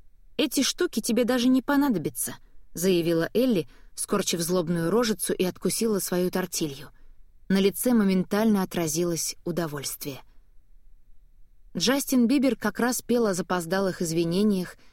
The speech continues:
как вдруг открылась дверь в квартиру. До комнаты долетел тихий смех,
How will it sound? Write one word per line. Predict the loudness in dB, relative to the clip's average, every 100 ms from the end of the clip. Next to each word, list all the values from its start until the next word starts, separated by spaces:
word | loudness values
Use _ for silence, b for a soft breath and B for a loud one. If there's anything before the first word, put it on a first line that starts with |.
| b -6
как | -4 -4
вдруг | 0 0 0 -4
открылась | -8 -2 2 2 0
дверь | 0 0 0
в | -2
квартиру. | -4 -2 -4 -6 -10 -18 -20 -20 -20 -20 -20 -16 -4
До | -4
комнаты | 2 2 4 2 2
долетел | 2 2 0 0 0 -2
тихий | -2 -2 0 -4
смех, | -4 -6 -8 -10 -12